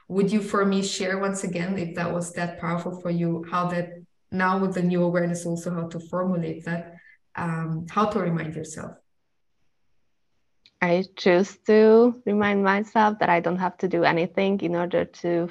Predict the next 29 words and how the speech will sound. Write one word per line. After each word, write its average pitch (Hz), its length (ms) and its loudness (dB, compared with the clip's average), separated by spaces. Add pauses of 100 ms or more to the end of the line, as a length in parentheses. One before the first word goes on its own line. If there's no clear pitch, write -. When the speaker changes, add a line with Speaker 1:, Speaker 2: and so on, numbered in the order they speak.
Speaker 2:
feel 175 280 2
appreciated 170 680 -2
or 165 120 -2
valued 170 440 -2
by 151 160 -2
others. 214 420 -2 (2000)
Speaker 1:
Yeah. 190 240 -4 (1200)
Is 180 160 -2
it 190 140 0
true 220 240 0
that 214 220 -2
you 214 80 -2
need 214 180 0
to 220 100 -6
do 208 180 -2
anything 208 580 -4
in 190 140 -4
order 190 260 -4
to 196 120 -8
receive 196 500 -6
the 196 80 -8
love 180 360 -6
and 180 140 -6
feel 180 280 -10
whole? 175 480 -8 (760)
Speaker 2:
I 208 100 -10
know. 185 420 -6
<laughs> - 60 -8 (500)
Speaker 1:
No. 165 380 -4